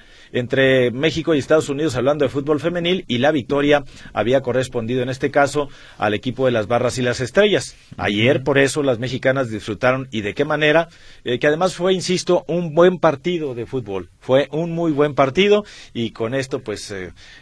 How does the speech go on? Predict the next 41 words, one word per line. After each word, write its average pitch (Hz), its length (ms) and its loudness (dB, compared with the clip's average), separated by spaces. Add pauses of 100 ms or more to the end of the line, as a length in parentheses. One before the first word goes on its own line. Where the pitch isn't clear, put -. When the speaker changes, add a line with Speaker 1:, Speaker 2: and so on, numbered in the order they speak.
(120)
Speaker 1:
a 101 120 2
final 131 240 0
de 127 80 0
cuentas 127 320 -2
había 131 180 2
motivos 139 420 0
más 131 240 0
que 147 220 0
suficientes 156 720 0 (240)
para 135 400 4
estar 123 560 -2
felices - 880 -4 (300)
con 131 320 0
la 113 240 2
victoria. 95 440 -4 (380)
Eh, 123 200 4
vamos 160 300 2
a 143 80 2
seguir 139 240 0
escuchando 165 460 0
entonces, 185 540 0
a 131 160 4
ver 139 160 2
si 151 120 -2
ahora 143 180 2
sí 139 160 -4
ya, 143 240 4 (160)
eh, 110 400 -2
al 107 200 -6
técnico 139 360 -4
nacional, 104 460 -8
ah, 104 180 -2
de 107 180 -2
la 101 160 -4
selección 123 320 -8
mexicana. 92 380 -10
Adelante. 127 240 4
Speaker 2:
Pedro, 120 200 2
Pedro 139 280 4
López. 95 300 -4
Speaker 1:
Pedro. 123 300 4